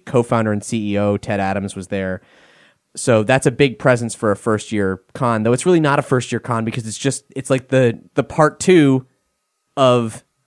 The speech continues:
I guess, the North Carolina Comic Con cycle now. They've got two shows,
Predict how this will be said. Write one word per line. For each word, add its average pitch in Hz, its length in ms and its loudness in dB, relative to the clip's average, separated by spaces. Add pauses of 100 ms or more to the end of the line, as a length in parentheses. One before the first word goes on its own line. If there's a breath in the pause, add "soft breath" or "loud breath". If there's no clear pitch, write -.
(500)
I 127 80 -2
guess, 123 200 -4
the 135 120 -10
North 135 240 0
Carolina 123 360 2
Comic 127 320 -2
Con 110 420 -2
cycle 120 400 -2
now. 87 160 -6
They've 90 140 -8
got 104 220 -4
two 135 140 -2
shows, 107 540 0